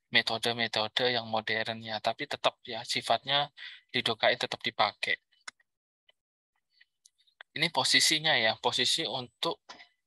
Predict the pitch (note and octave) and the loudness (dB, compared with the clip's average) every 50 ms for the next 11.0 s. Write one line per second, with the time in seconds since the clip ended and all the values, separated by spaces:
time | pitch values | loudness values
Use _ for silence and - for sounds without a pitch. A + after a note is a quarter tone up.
0 | _ - C3+ B2+ B2+ B2 B2 B2+ B2 A#2+ A#2+ A#2+ A#2+ A#2+ A#2+ A#2+ A#2+ A#2 A#2+ A#2 | _ 2 4 4 6 6 6 6 6 6 6 4 4 4 6 4 4 4 2 0
1 | A#2+ _ _ _ _ _ _ _ _ _ _ _ - C3 B2 B2 B2 A#2 - - | -2 _ _ _ _ _ _ _ _ _ _ _ -2 2 4 4 4 4 0 -8
2 | _ _ - - - _ _ _ _ - - - - - - - - - _ _ | _ _ -20 -20 -20 _ _ _ _ -20 -18 -18 -16 -16 -18 -18 -20 -20 _ _
3 | _ - C3 B2 A#2 B2 B2 A#2+ B2+ C3+ C#3 A#2+ A2+ A2 B2 C3+ C#3+ C3+ C3+ C3+ | _ -2 -2 -2 -2 -2 0 2 2 2 2 0 -2 -2 -2 -4 -8 -8 -12 -14
4 | - - B2+ A#2 A#2 A2+ G#2+ - - B2+ C3+ C#3 C#3 - - - - A#2+ A#2+ A2+ | -10 -8 -6 -2 0 0 0 2 2 0 0 0 -6 -8 -8 -6 -4 0 2 2
5 | A2 A2 A2 G#2+ - - A2 G#2+ G#2+ - - A2+ - - B2+ B2 A#2+ F2+ F2 - | 4 4 2 0 0 -2 -2 -4 -4 -4 -6 -4 -2 -2 0 2 2 0 0 0
6 | B2 A#2 A#2+ A#2+ A#2 - - A2+ A#2 A#2 A#2 A2+ A2+ A2+ A2+ A#2+ A#2 A#2 A#2 - | 0 0 0 0 -4 -4 -4 -2 0 2 2 2 2 0 -4 -4 -6 -6 -4 -4
7 | G#2+ G#2+ G#2+ A2 - - C3+ - - _ _ _ _ _ _ - - - - - | -4 -4 -4 -4 -2 0 0 0 -2 _ _ _ _ _ _ -20 -20 -20 -20 -20
8 | _ _ _ _ _ _ - - B2 - - D3 - - - - A#2 A2+ B2 B2+ | _ _ _ _ _ _ -2 -2 0 2 2 0 2 2 0 2 2 2 2 0
9 | - - - B2+ A#2+ - - C#3+ C#3 - - - A#2+ - - - C#3+ D3 C#3 B2+ | 0 0 -2 -4 -4 -4 -4 -4 -4 -4 -4 -4 -4 -4 -4 -4 -6 -6 -6 -6
10 | A#2+ A#2 C3 B2+ - - - - - A2 A2 - - _ _ - - A2 G#2+ G#2+ | -8 -8 -8 -8 -8 -10 -6 -2 -2 0 0 -2 -4 _ _ -4 0 0 0 0